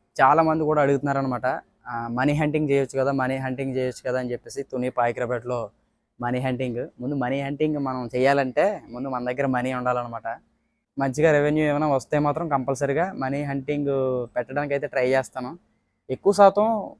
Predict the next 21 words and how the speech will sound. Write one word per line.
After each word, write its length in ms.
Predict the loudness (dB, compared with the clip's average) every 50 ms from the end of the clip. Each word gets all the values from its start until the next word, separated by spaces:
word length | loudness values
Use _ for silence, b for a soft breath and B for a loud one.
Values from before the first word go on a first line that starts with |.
| _ -10
మనీ 240 | -8 -6 -4 -4 -4
హంటింగ్ 440 | -2 -2 -4 -2 -2 -2 -2 0 0
అన్నది 480 | -2 -2 -2 -4 -4 -2 -2 -2 -2
నాకు 360 | -2 -2 -4 -4 -6 -6 -8 -8 -6 -6 -6 -8 -8 -10 -12 -14 _ _ _ _ _ _ _ _ _ _ _ _ _
ఇష్టం 280 | -16 -8 -4 0 2 4
లేదు 280 | 4 4 2 0 -2 -2
ఒక 120 | -2 0 0
రకంగా 280 | 0 -2 -2 -2 -2
చెప్పాలంటే. 540 | 0 0 0 0 0 0 -2 -2 -4 -4 -6
ఇప్పుడు 540 | -6 -8 -12 _ _ _ _ _ _ -2 0
మనీ 180 | 0 0 0
హంటింగ్ 320 | 0 0 0 0 0 2 2
బదులు 400 | 2 2 2 2 0 0 -2 -8 -16 _ -6
ఎవరు 280 | -4 -2 -2 -2 -2 -2
లేని 280 | -2 0 2 2 4 6
వాళ్ళు 180 | 6 6 6
ఉంటారు 240 | 4 2 0 -2 -2
కదా, 220 | -2 -2 -4 -6 -10 _ _ -4
లేని 200 | -2 0 0 2
వాళ్ళకి 260 | 2 2 2 2 2
ఒక 180 | 0 -2 0